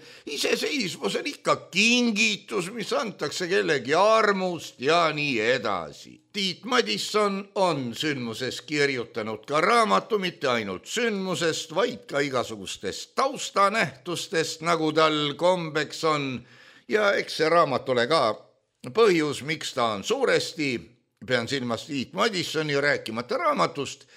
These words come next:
Eesti ajaloost kustutatud ja asendatud, noh, ma ei tea, vist kangelasliku kelamiga, kes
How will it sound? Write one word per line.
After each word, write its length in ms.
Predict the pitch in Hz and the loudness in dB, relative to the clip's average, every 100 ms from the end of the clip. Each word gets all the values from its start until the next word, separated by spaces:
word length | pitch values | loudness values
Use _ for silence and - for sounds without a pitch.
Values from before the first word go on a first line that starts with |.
| - - | -20 -4
Eesti 640 | - 269 214 - 208 180 - | 0 0 0 -2 -2 -2 2
ajaloost 720 | 135 170 160 147 139 - - | 4 6 6 4 0 -4 -8
kustutatud 1080 | - 160 170 - 131 113 - 110 104 - 95 | -2 0 0 -2 -6 -8 -6 -4 -4 -6 -6
ja 220 | 98 160 | -2 0
asendatud, 720 | 320 214 190 151 156 151 160 190 | 0 0 0 0 0 -2 -8 -6
noh, 220 | 262 131 | -6 -6
ma 160 | 143 | -4
ei 80 | 139 | -2
tea, 160 | 123 131 | 0 0
vist 240 | 127 135 - | 0 -6 0
kangelasliku 1000 | 220 262 214 175 156 135 127 131 127 113 | 2 4 4 4 2 -2 -4 -6 -6 -8
kelamiga, 880 | 127 202 247 208 190 170 160 151 120 - - - | -2 2 6 6 6 2 2 2 2 -4 -20 0
kes 600 | 185 240 202 - - | 4 4 2 -6 -8